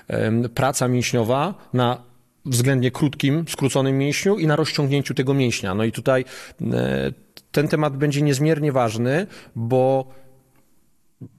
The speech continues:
każde obciążanie, każda praca mięśniowa, każdy trening, e, mięśnia na long muscle length będzie, e, bardziej intensywny dla tej struktury.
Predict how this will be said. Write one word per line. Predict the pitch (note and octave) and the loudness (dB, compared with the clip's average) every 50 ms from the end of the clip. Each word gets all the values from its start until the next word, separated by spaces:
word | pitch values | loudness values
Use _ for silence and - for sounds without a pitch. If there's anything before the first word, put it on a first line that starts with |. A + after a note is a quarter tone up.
| _ _ - | _ _ -6
każde | - E3+ D#3+ G#3+ F#3+ F3 E3 C#3 D3 C3 C3+ - - | -2 0 0 0 0 -2 0 2 2 2 0 0 -2
obciążanie, | C#3+ B2 - - - - C#3 C3 C3 A#2 C3 C#3+ C#3+ C#3 B2 A2+ G#2+ G2 | -4 -4 -4 -4 -2 0 0 2 2 2 0 0 0 2 0 0 -2 -2
każda | - A#2+ A2+ A2 A2+ A#2+ A2 | -2 -2 -2 0 0 -2 -2
praca | - C#3+ C#3 - - B2 | 0 -2 -2 -2 -2 -2
mięśniowa, | A#2+ A#2+ A2+ - - A#2+ A2+ G#2+ G2+ A2+ A#2 C3 D3+ | 0 0 -2 -2 -2 -2 -2 0 0 0 0 -2 -2
każdy | - B2+ B2 A#2 A#2 A#2+ A#2+ | -2 -2 -2 -2 -2 -4 -4
trening, | - - - C#3+ D3+ E3 E3+ C#3+ B2 G#2 F#2+ F2+ F2+ - - - - _ _ _ - - | -4 -2 0 2 2 2 2 2 0 -2 -2 -4 -8 -10 -14 -20 -20 _ _ _ -10 -4
e, | A2 G#2 G#2 G#2 G#2 G#2 G#2+ G#2+ G#2 | -2 -2 0 0 0 0 0 0 2
mięśnia | A2+ B2+ B2+ C3+ B2 - - B2+ A#2+ A2+ A2 | 2 2 2 2 0 -2 -2 0 0 0 0
na | A2+ A2 G#2+ A2 | 0 2 2 2
long | A#2+ C3+ C#3 C3+ B2 | 2 2 2 0 0
muscle | B2+ B2 A#2+ - - A#2 A2+ | -2 -2 -2 0 0 0 0
length | A2 A#2+ C#3+ E3+ D#3 | 0 0 0 -2 -2
będzie, | C3 B2+ B2+ C3 C#3 B2 C#3 C#3 C3+ C#3 C#3 C#3+ - - - - - - - | 0 0 0 0 0 0 0 0 2 2 0 -2 -4 -8 -20 -20 -20 -12 -4
e, | - B2 B2 B2+ B2+ C3 | -2 0 0 0 0 -2
bardziej | B2 A2+ C#3+ C3+ C#3+ B2+ D3+ D3+ | -2 -2 -2 -2 -2 -2 -2 -2
intensywny | C3+ B2+ - C3 B2 - - F3 C3 G#2+ F#2+ D2+ - - - - | -4 -2 0 -2 0 2 0 0 0 -2 -8 -8 -10 -14 -4 -2
dla | A#2 A2+ | -2 0
tej | - C3 A2+ | 0 0 -2
struktury. | - - B2+ A#2 - C3 A#2 A#2+ C#3+ F3 F#3+ | -2 -4 -6 -4 -2 0 0 2 2 0 0